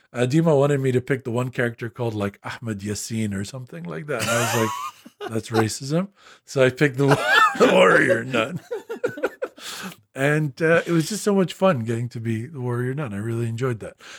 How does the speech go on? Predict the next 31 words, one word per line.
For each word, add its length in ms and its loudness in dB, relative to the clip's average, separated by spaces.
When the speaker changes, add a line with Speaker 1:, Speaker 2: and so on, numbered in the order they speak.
Speaker 1:
And 160 -2
they 120 4
do 100 4
have 120 6
a 60 6
lot 140 6
of 80 2
fun 340 0
characters. 760 -2
Like, 320 0
um, 360 -2
Chris 280 0
was 220 -2
this 320 -2
possessed 420 0
child 600 -2
called 340 -6
the 140 -6
Kid. 460 -6
And, 320 0
uh, 440 2
it 60 -2
was 100 0
Speaker 2:
<laughs> 120 -4
Speaker 1:
horrifying, 580 2
you 140 -4
know, 220 0
sort 260 -2
of 140 -6
in 120 -8
that, 280 0